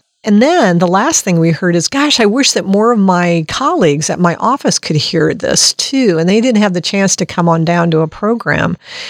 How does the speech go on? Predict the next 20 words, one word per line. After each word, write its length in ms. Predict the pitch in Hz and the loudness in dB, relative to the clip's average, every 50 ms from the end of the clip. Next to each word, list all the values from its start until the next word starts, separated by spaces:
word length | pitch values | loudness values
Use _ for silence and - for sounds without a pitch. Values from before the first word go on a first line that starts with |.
| - - - - | -16 -18 -10 -4
And 140 | 208 202 185 | 0 0 0
so 400 | - - 220 208 208 208 202 202 | 2 2 2 2 4 4 4 4
then 160 | 202 208 202 | 2 2 2
we 120 | 202 196 | 2 2
intentionally, 960 | 185 175 - - 214 220 208 - - 220 190 180 175 170 170 175 170 170 - | 2 0 0 -2 -2 -2 0 -2 -2 0 0 2 2 2 2 2 2 0 0
uh, 220 | - 175 170 170 170 | -2 -2 0 0 0
devised 640 | 156 175 160 165 190 214 226 202 160 156 170 - | 0 0 0 0 0 0 0 0 0 0 0 0
some, 460 | - - 196 175 160 160 165 165 170 - | 0 0 0 0 0 0 0 0 0 -2
uh, 340 | - 170 165 165 165 165 165 | -2 -2 0 0 0 0 0
fee-based 460 | - - - 202 180 185 185 - - | -2 -2 -2 0 0 0 0 -2 -4
products 360 | - 180 165 160 175 - - | -2 -2 -2 0 -2 -2 -2
and 120 | 208 196 - | -2 -2 0
services 580 | - 170 151 156 160 - - 180 190 214 - | 0 0 0 0 0 0 0 0 0 0 -2
for 300 | - - - 175 170 175 | -2 -2 -2 -2 -2 0
organizations. 1000 | 175 170 175 170 165 185 185 180 165 - 170 156 156 156 - 180 170 165 - - | 0 0 0 0 2 0 0 0 0 0 -2 -2 -2 -2 -2 -2 -2 -2 -2 -2
We 100 | 196 190 | 0 0
go 300 | 165 175 185 185 196 190 - | 0 2 0 0 0 -2 -2
into 600 | 202 202 214 226 233 - - - 170 156 151 156 | 0 0 2 2 2 0 -2 -2 -2 -2 -2 -2
the 140 | 156 165 | -2 -4
companies, 680 | - - - 165 151 - 180 160 160 156 156 170 - - | -4 -2 -2 -2 0 0 0 0 0 0 0 0 -2 -2